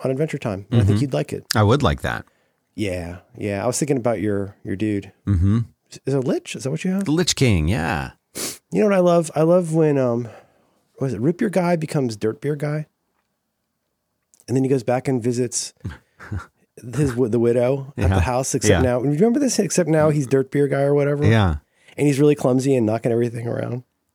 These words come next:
Speaker 2: There's
Speaker 1: Remember
Speaker 2: a
Speaker 1: that?
Speaker 2: lot of that in,
Speaker 1: And he,
Speaker 2: in
Speaker 1: and
Speaker 2: the
Speaker 1: he says,
Speaker 2: show.
Speaker 1: "I love you." Where's that?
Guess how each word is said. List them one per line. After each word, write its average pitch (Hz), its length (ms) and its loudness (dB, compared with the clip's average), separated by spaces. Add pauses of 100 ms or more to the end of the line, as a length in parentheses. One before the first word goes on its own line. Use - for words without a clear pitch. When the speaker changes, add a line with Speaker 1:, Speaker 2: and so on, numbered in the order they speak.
Speaker 2:
There's 240 240 2
Speaker 1:
Remember 370 140 6
Speaker 2:
a - 20 6
Speaker 1:
that? 127 60 6
Speaker 2:
lot 160 240 4
of 104 280 2
that 87 440 2
in, 98 420 2
Speaker 1:
And - 20 2
he, 151 160 0
Speaker 2:
in 175 80 6
Speaker 1:
and 95 100 4
Speaker 2:
the 160 40 4
Speaker 1:
he 156 80 4
says, 151 240 4
Speaker 2:
show. - 60 -4
Speaker 1:
"I 139 120 2
love 202 380 4
you." 113 400 2
Where's 247 280 2
that? 277 220 2